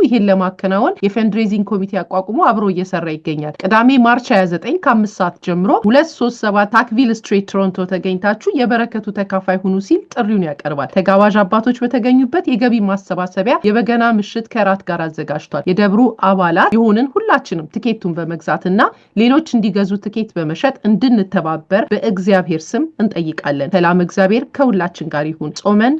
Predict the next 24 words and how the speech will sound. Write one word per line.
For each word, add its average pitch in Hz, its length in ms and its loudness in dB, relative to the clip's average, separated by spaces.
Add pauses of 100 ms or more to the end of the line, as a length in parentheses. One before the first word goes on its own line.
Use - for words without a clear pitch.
ለማበርከት 185 600 0
ያብቃን። 143 400 -4
የደብረ 190 320 2
ገነት 208 340 2
አቡነ 214 280 2
ተክለ 220 280 -4
ሃይማኖት 226 440 -2
የፈንድሬዚንግ 175 640 -4
ኮሚቴ። 156 340 -12 (180)
በጣም 233 280 2
አመሰግናለሁ። 170 840 -2
እንደሚታወቀው 233 840 2
አሜሪካን 180 480 -4
ሀገር 175 280 -2
ውስጥ 240 160 0
ዳን 208 240 4
ሎው 170 200 2 (300)
ከሌላው 185 500 2
ዓለም 160 360 -4
ለየት 175 440 -2
ያለ 170 280 0
ነው። 143 140 -6 (120)
ብዙ 180 220 -2 (600)
ሰዎች 185 400 0